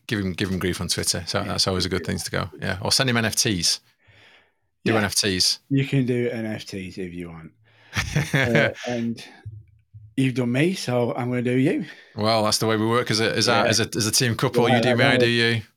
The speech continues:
Speaker 2: Don't need Ralph here, baby. Just me and you. <laughs>
Speaker 1: No Ralph. No Ralphs required. Or may-, or maybe we do.
Speaker 2: Yeah.
Speaker 1: Maybe we do. I,
Speaker 2: Ralph's
Speaker 1: I might,
Speaker 2: optional.
Speaker 1: I
Speaker 2: Let's
Speaker 1: might
Speaker 2: say
Speaker 1: have a
Speaker 2: Ralph's
Speaker 1: surprise.
Speaker 2: optional.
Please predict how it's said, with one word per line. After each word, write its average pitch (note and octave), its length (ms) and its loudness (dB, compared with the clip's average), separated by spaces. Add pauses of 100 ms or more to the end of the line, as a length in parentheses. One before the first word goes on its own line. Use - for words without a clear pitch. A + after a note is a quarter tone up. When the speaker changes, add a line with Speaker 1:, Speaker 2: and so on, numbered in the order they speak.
(160)
Speaker 2:
Don't C#3 160 2
need C#3 200 4
Ralph C3+ 240 4
here, C3 200 6
baby. A#2+ 460 -2 (160)
Just A#2 140 -6
me C3 180 2
and B2+ 80 2
you. A2+ 220 -2 (1500)
<laughs> F2 100 -20
Speaker 1:
No G2 160 0
Ralph. F#2 480 -2
No A#2+ 180 0
Ralphs A2 380 2
required. G2+ 540 0 (800)
Or A#2 100 -2
may-, A#2 140 0
or A2 140 -4
maybe A#2 280 0
we A2+ 120 0
do. B2 260 0 (160)
Speaker 2:
Yeah. F#3 280 -8 (280)
Speaker 1:
Maybe A#2 200 -2
we A2 120 2
do. G#2+ 300 0 (200)
I, B2+ 60 4
Speaker 2:
Ralph's D#3 180 6
Speaker 1:
I C#3 40 4
might, D#3+ 160 4
Speaker 2:
optional. B2+ 220 -2
Speaker 1:
I C3+ 80 2
Speaker 2:
Let's C#3+ 100 2
Speaker 1:
might D#3 160 4
Speaker 2:
say - 60 6
Speaker 1:
have C#3 100 6
a C#3 40 4
Speaker 2:
Ralph's C#3+ 80 6
Speaker 1:
surprise. C3 520 2
Speaker 2:
optional. F2+ 160 -8